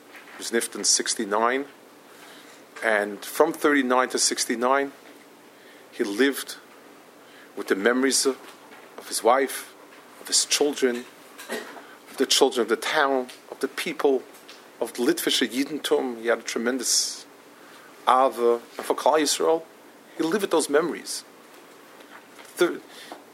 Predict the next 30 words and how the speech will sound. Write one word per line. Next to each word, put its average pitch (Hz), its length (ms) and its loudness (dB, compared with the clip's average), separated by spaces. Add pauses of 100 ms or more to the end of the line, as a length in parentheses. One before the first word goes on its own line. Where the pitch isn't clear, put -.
(360)
it - 40 -20
was, 127 200 -4
it 135 120 -2
was 139 280 2
thirty 214 420 2
years 139 640 2 (960)
he 139 80 0
lived 143 460 0
with 139 400 0 (480)
having 131 340 2
to 117 100 0
start 123 440 4
from 120 180 -2
the 113 100 0
bottom 120 460 2 (680)
when 110 120 2
he 107 60 0
was 104 160 0
at 101 100 0
the 107 60 -2
top - 400 0 (1120)
and 95 160 -8
built. 120 380 0 (1200)
But 151 200 4 (120)
it 156 80 2
was 139 240 2 (140)
always 156 640 2 (760)
with - 160 -4
a 131 80 2
happiness, - 960 -2